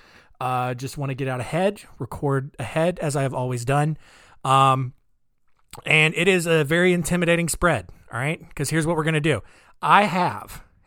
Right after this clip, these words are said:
a thirty-two ounce gigantic glass mug. Um, I think, uh, it's otherwise known as a beer stein. Um, but I have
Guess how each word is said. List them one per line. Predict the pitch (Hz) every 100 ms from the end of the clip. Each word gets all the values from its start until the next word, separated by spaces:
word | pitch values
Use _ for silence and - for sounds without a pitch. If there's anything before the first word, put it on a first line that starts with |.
| _
a | 143 143 139 131
thirty-two | - - 175 190 - 196
ounce | 160 143 -
gigantic | 151 156 139 139 151 160 156 139 - - -
glass | 151 139 135 -
mug. | 131 101 95 _ _ _ _ _ _ -
Um, | 120 113
I | 135
think, | 127 143 143 -
uh, | 139 139 135 135
it's | - 131 -
otherwise | 143 147 139
known | 135 151
as | 165
a |
beer | 185 233
stein. | 226 - 101 101 - - - -
Um, | 117 117 117
but | 117 175 - - _ - - _ - - _ - -
I | 160
have | 180 196 170 104 -